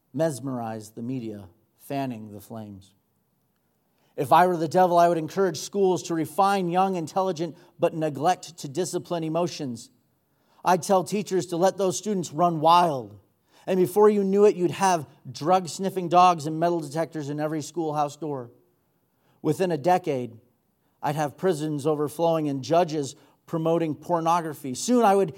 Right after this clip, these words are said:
evict God from the courthouse and the schoolhouse,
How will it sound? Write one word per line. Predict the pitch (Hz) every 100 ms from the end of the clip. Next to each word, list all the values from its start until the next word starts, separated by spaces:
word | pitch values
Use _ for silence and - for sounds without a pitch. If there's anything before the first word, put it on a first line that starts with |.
| -
evict | 196 139 220 - 135
God | 202 202 196
from | 151 185
the | 170
courthouse | 185 196 160 165 143
and | 165
the | 151
schoolhouse, | - 220 175 160 131